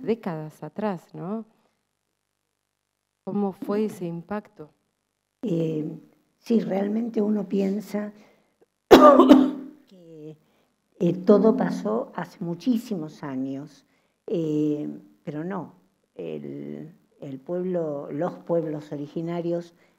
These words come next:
Speaker 2: han seguido, eh, sufriendo a tal punto que han tratado de ocultar, eh, su verdadera identidad. Han tratado de, eh, que no se vea que, eh,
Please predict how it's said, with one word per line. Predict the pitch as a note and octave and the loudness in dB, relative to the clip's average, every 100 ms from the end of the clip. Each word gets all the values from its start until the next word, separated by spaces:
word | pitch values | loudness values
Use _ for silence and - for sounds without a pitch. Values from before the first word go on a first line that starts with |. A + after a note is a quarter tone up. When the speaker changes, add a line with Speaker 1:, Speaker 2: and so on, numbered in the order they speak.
| _ | _
Speaker 2:
han | G#3+ A3 | -2 -2
seguido, | - D#3+ D3+ D#3 D#3+ D3+ C#3+ C#3+ - _ _ - | -2 0 0 0 -2 -4 -6 -8 -16 _ _ -10
eh, | E3 D3 C#3+ | -6 -6 -6
sufriendo | C#3+ - D3+ E3+ F3+ F3 E3+ F3+ G3 A#3 - _ _ _ _ _ - | -8 -10 -6 -2 0 0 -2 -2 -4 -8 -16 _ _ _ _ _ -8
a | E3 E3+ | -8 -4
tal | B3 C4 C4 | -2 0 -2
punto | A#3+ A3 G3 G3 A3+ A3+ - | -4 -4 -6 -6 -8 -8 -10
que | - F#3 - | -6 -4 -4
han | G3+ A3 | -6 -4
tratado | G#3 G#3 G#3 G#3+ A3+ G3+ | -4 -4 -4 -2 -2 -2
de | E3+ | -2
ocultar, | D#3 - F3 F3 E3+ A3 G#3+ C4 D4+ - _ _ _ | -2 -4 -4 -4 -6 -6 -4 -4 -6 -12 _ _ _
eh, | F#3 D#3 D3+ D3 D#3 - - | -6 -2 -2 -2 -6 -10 -16
su | - D3+ | -12 -8
verdadera | D#3 E3 E3+ F#3 G3+ | -6 -2 -2 0 0
identidad. | D#3+ D3 C#3 D3 D3 C3 C3 C3 - _ _ _ _ - | 0 -2 -4 -4 -2 -2 -6 -8 -14 _ _ _ _ -6
Han | F3+ F3+ | -4 -2
tratado | F3+ F3 G3 G3+ G3 | -2 -2 -2 0 -2
de, | D#3+ D#3 D3+ - - - | -2 -2 -2 -6 -18 -12
eh, | E3+ D3+ D3+ D3 D#3 - | -6 -2 -2 -4 -8 -16
que | - E3 | -6 -4
no | D#3+ F#3+ G#3 | -2 -2 -4
se | - F3+ | -4 -4
vea | E3 A#3+ G#3 D#3 E3 G#3 - | 2 4 6 4 0 -8 -18
que, | - D3+ D3+ D3+ D3+ - | -10 -6 -6 -6 -10 -8
eh, | D#3 D3+ C#3 | -6 -6 -8